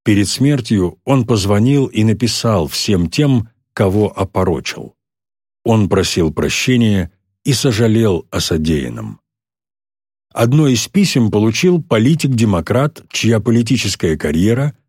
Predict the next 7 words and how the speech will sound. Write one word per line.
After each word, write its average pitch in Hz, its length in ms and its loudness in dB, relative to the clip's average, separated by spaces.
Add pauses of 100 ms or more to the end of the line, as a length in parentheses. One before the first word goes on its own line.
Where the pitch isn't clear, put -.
(160)
была 131 280 2
безнадежно 139 680 2
погублена, 95 840 0 (120)
когда 92 420 0
Этуотер 135 720 0 (180)
рассказал 92 580 0
всем 135 360 0